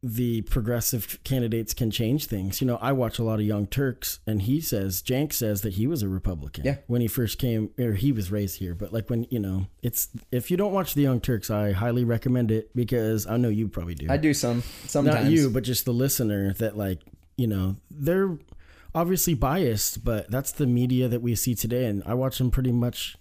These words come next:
Speaker 1: a lot on YouTube, and it's, it's good. I mean, it's just, you have to do cross-referencing of
Speaker 2: Yeah, I think the
Speaker 1: anything.
Speaker 2: best way to stay on top of what's going on politically these days is you have to find out what's being said on right-leaning media
Speaker 1: Yeah,
Speaker 2: and left-leaning
Speaker 1: totally.
Speaker 2: media and who claims to be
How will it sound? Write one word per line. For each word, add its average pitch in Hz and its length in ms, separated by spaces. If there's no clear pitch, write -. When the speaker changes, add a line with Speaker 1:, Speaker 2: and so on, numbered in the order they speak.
Speaker 1:
a 107 60
lot 107 400
on 107 140
YouTube, 110 500
and 104 80
it's, 117 140
it's 151 180
good. 147 300
I 107 80
mean, 120 180
it's - 240
just, 139 220
you 180 140
have 233 140
to 220 100
do 147 180
cross-referencing 113 800
of 101 80
Speaker 2:
Yeah, 123 120
I - 40
think 110 80
the 180 60
Speaker 1:
anything. 127 80
Speaker 2:
best 120 320
way 120 260
to 107 80
stay 113 260
on 113 140
top 101 280
of 101 100
what's 107 180
going 104 140
on 101 140
politically 104 480
these 113 260
days 131 420
is 104 260
you 107 160
have 104 320
to 107 100
find 104 400
out 98 260
what's 110 220
being 110 320
said 107 400
on 101 260
right-leaning 104 540
media 104 300
Speaker 1:
Yeah, 110 140
Speaker 2:
and 110 120
left-leaning 107 440
Speaker 1:
totally. 107 140
Speaker 2:
media 107 500
and 101 300
who 120 160
claims 113 500
to 107 100
be 101 420